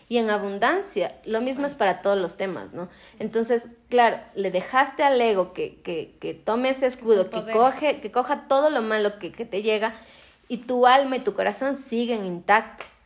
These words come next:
Speaker 2: Ujú.
Speaker 1: Entonces dice, ustedes humanos, en el libro, ¿no? Me cago de la risa porque no han aprendido eso. Y claro, como no aprenden que el ego es cualquier huevada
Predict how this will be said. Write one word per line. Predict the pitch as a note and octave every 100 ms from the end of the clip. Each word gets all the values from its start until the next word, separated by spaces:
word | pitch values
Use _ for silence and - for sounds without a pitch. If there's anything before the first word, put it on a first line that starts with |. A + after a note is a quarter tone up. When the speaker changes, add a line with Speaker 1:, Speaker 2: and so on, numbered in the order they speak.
| -
Speaker 2:
Ujú. | B3 A#3
Speaker 1:
Entonces | B3 A3 A#3+ A#3
dice, | A3+ A#3 C4 -
ustedes | A#3 B3 C4 C4 A3+
humanos, | F#3 F#3 A3 G3+ F#3+ G3
en | A3
el | F3+
libro, | F#3+ G3 D#3+
¿no? | D#3+ E3+ - - - _ _ _ _ - _ -
Me | A#3+
cago | A#3+ C#4
de | D#4
la | A#3+ G#3+
risa | A#3 C#4 C#4
porque | A#3 G3 F#3+
no | G3 A3
han | G#3+
aprendido | G3+ F#3+ F3 F3 F3 D#3+
eso. | - - - _
Y | - -
claro, | D#4 A#3 A#3+
como | A#3 F#3+
no | G3+
aprenden | B3+ B3+ A3+ F#3 G3 G#3 -
que | -
el | G3
ego | G3 G#3+
es |
cualquier | A3+ C4 C4 C#4+
huevada | D#4+ E4 C4 B3 B3+